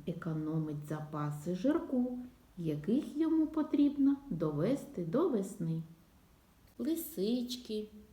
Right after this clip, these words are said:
зайці і вовки до морозів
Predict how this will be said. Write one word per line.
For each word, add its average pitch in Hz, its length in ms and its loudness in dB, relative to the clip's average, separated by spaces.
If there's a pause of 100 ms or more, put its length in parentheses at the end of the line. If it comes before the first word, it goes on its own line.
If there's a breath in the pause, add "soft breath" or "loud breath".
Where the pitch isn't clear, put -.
(540)
зайці 185 720 -4 (580)
і 196 160 0
вовки 160 640 -6 (400 loud breath)
до 175 200 2
морозів 175 640 0